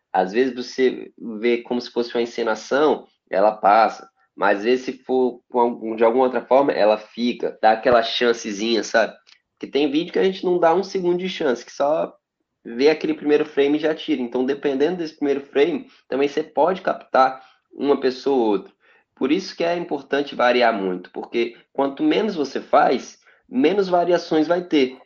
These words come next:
Quanto menos variações tiver, menos pessoas diferentes você vai conseguir. Porque,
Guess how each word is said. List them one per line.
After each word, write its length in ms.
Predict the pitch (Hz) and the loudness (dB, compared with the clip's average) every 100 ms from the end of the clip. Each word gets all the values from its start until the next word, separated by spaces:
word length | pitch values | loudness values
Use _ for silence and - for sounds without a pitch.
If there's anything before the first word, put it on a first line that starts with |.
| - | -2
Quanto 300 | 139 139 147 | 0 0 0
menos 260 | 160 196 | 2 2
variações 580 | 180 156 139 131 123 117 | 2 4 4 2 -2 -4
tiver, 600 | - 110 95 175 135 - _ _ | -6 -4 0 0 0 -8 _ _
menos 380 | - 135 185 220 | 0 2 2 0
pessoas 580 | - 170 - 151 180 156 | 0 -2 0 0 0 0
diferentes 480 | - - 165 151 151 | -4 -4 -2 -2 -2
você 80 | 156 | -6
vai 100 | 156 | -4
conseguir. 600 | 160 160 - 170 160 _ _ _ _ | -6 -8 -10 -10 -10 _ _ _ _
Porque, 720 | - 135 - - 143 139 135 | -6 -6 -4 0 2 2 0